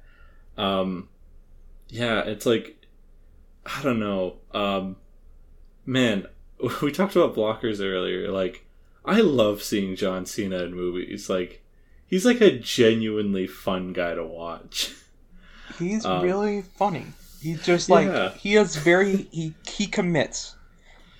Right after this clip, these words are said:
Speaker 2: Um,
Speaker 1: Yeah.
Speaker 2: I, I don't know if you've, uh, probably not, but Total Bellas, um, he was on the first couple seasons of that, um, 'cause he was with,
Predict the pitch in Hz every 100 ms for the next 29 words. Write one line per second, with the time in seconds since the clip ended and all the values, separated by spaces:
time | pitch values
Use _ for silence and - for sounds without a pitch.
0 | - 135 123 113 113 - 95 85 - -
1 | - - _ - - - - - 147 151
2 | 151 151 147 - - _ _ - _ _
3 | _ - - - 151 175 180 175 170 160
4 | - - - - 120 117 - 151 131 113
5 | 107 104 - - 123 - _ - 170 175
6 | 131 131 117 107 104 - - - 120 104
7 | 131 135 120 120 120 120 120 - 117 117
8 | - 117 113 110 110 107 104 _ _ _
9 | _ _ - 107 104 98 95 - - 117
10 | 117 110 113 113 - _